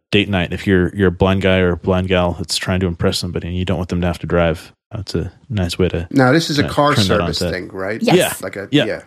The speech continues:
Speaker 2: okay.
Speaker 1: And so basically what you do is you open the app for the first time, you'll set up an account,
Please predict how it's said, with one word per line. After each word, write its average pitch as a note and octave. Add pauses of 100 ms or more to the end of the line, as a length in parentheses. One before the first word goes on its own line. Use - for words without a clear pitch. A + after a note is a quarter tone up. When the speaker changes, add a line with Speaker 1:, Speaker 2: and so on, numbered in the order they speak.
(140)
Speaker 2:
okay. - (420)
Speaker 1:
And A2+
so A2+
basically A#2+
what A2+
you A2+
do A#2
is A2
you G2+
open G2
the G#2
app G2
for -
the G#2
first -
time, F#2 (720)
you'll F2
set -
up G#2
an G#2
account, F#2+